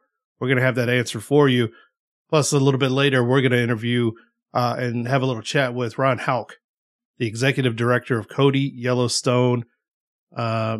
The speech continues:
and he's gonna give us some great insider tips and some, uh, you know, his personal favorites when you go and visit the park, when you visit the area.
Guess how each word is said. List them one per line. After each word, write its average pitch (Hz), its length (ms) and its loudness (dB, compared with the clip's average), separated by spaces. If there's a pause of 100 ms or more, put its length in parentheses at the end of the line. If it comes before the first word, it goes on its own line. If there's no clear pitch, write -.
and 117 160 -6
he's 120 160 -2
gonna 117 140 -2
give 113 160 0
us 110 140 -2
some 117 140 -2
great 117 260 0
insider 117 480 -4
tips - 560 -2 (460)
and 113 340 -6
some, 110 400 -4
uh, 110 240 -4
you 196 120 -4
know, 165 240 -4 (200)
his 156 240 0
personal 165 420 -2
favorites 160 640 -2 (220)
when 139 120 2
you 131 100 4
go 123 200 2
and 104 120 -4
visit 143 420 2 (440)
the 123 80 -2
park, 135 400 0
when 113 100 -4
you 110 120 -2
visit 123 320 0
the 113 180 0
area. 117 440 2